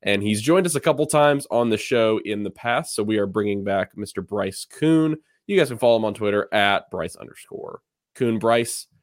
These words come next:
um, we were talking, you know, on your podcast yesterday as we're recording this here on Wednesday. It is sad to think about the fact that,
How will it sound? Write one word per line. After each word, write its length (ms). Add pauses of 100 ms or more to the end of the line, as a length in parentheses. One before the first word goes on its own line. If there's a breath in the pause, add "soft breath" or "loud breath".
(180)
um, 360
we 100
were 80
talking, 420
you 80
know, 220
on 200
your 120
podcast 640 (720)
yesterday 420
as 100
we're 120
recording 320
this 160
here 240 (360 soft breath)
on 140
Wednesday. 520 (100)
It 120
is 640
sad 480
to 80
think 240
about 360 (120)
the 120
fact 360
that, 220